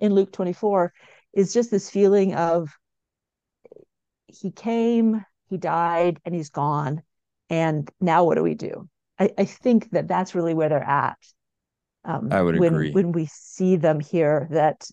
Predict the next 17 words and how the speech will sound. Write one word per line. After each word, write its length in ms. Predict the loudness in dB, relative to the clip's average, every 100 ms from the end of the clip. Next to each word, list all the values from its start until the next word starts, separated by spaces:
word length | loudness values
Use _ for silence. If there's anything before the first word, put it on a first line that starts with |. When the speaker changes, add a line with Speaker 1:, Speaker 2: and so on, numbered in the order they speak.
| -8
Speaker 1:
that, 180 | -6 -6 -12 -20 _ _ _ _ _ _
that 160 | -4 0
there's 200 | 2 2
a 80 | 0
kind 220 | 2 2
of 140 | 2
a, 220 | 2 0 -4 _ _ _ _ _ _ _ _ _ _ _ _ _ _ -12
a, 80 | -12 -12 _ -4
a, 160 | -4 -4
a 60 | -2
lack 320 | 2 2 2
of 100 | -2
comprehension, 920 | -2 -8 -6 -6 -6 -6 -6 -4 -6 -12 _ _ _ _ -4
and 540 | 0 2 2 -2 -2 0
that's 240 | 0 0
leading 480 | -2 0 2 0 0
to 560 | -2 0 0 -2 -4